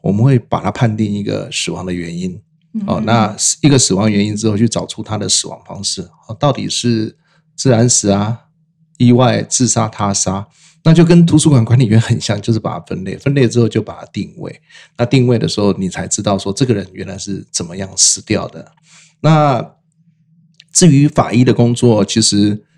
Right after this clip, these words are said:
Speaker 1: 各位不要想得太复杂，法医工作其实就好像你医院里面的很多科系一下，因为医院里面有内科、外科、妇产科，那其实我们就是一种，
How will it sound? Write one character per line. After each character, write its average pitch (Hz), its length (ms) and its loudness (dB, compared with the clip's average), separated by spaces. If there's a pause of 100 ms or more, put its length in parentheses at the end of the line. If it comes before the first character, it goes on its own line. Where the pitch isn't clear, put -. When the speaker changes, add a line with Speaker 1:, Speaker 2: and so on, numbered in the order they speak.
(180)
Speaker 1:
各 - 120 4
位 180 60 8
不 165 100 4
要 151 100 6
想 82 180 0
得 82 80 -12
太 104 180 -2
复 - 160 -12
杂， 85 260 -12
法 110 120 0
医 147 60 4
工 165 160 6
作 160 120 6
其 113 180 -2
实 110 80 -2
就 123 120 4
好 92 100 -4
像 101 180 -6
你 92 60 -8
医 82 140 -12
院 113 200 0
里 95 120 -12
面 101 180 -10
的 90 200 -14
很 - 140 -20
多 101 160 -10
科 101 240 -10
系 101 200 -6
一 - 120 -14
下， - 360 -14
因 135 120 -4
为 143 200 -4
医 160 100 2
院 165 180 6
里 104 60 -4
面 117 140 -2
有 101 140 -6
内 107 180 -4
科、 110 220 -2
外 113 180 0
科、 107 200 -6
妇 131 140 -6
产 160 220 -6
科， 95 220 -8 (400)
那 135 100 2
其 120 160 2
实 120 140 2
我 107 160 4
们 87 100 -6
就 104 120 -2
是 110 140 -6
一 107 80 -2
种， 98 180 -6